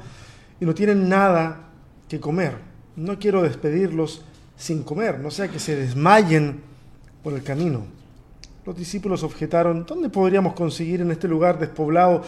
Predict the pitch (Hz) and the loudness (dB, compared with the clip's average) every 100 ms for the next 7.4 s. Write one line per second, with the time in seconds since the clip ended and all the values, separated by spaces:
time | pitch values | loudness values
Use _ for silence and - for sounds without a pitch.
0 | - - - 160 156 190 180 170 160 175 | -10 -8 -2 -2 0 0 0 -2 2 2
1 | 175 160 143 - - - 151 156 170 165 | 4 2 -2 -12 -20 -4 0 4 4 4
2 | 156 156 165 170 143 170 170 170 160 165 | 0 0 2 2 0 2 4 4 0 -4
3 | 147 131 147 127 151 175 180 - - _ | -4 -6 -8 -8 -8 -10 -14 -20 -20 _
4 | _ _ _ _ _ _ _ _ - 349 | _ _ _ _ _ _ _ _ -8 -6
5 | 277 - 247 233 202 - - - 180 185 | -6 -2 0 0 -2 -6 -20 -12 -2 2
6 | 139 117 107 127 127 143 139 131 131 117 | 2 0 -6 -8 -10 -6 -6 -6 -10 -12
7 | - 120 - - | -18 -20 -20 -20